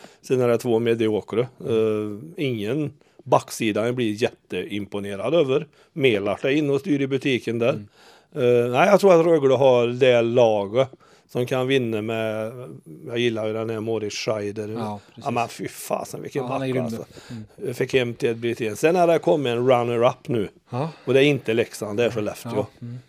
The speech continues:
Speaker 1: Jag tycker att Skellefteå ser grymt intressant ut
Speaker 2: Ja.
Speaker 1: i och med att Melker Karlsson och Per
Speaker 2: Mm.
Speaker 1: Lindholm kom hem,
Speaker 2: Mm.
Speaker 1: så är det vilka ledare. Ja, men vad fasen.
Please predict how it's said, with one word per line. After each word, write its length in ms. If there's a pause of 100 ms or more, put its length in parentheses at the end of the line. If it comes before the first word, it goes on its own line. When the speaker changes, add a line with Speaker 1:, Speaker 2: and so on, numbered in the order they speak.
Speaker 1:
Jag 220
tycker 220
att 200 (100)
Skellefteå 640
ser 220
grymt 760
intressant 760
ut 280 (260)
Speaker 2:
Ja. 160
Speaker 1:
i 160
och 80
med 240
att 200
Melker 360
Karlsson 540
och 80
Per 80
Speaker 2:
Mm. 100
Speaker 1:
Lindholm 500
kom 200
hem, 320
Speaker 2:
Mm. 120 (160)
Speaker 1:
så 120
är 160
det 220
vilka 500
ledare. 480 (280)
Ja, 120
men 200
vad 160
fasen. 480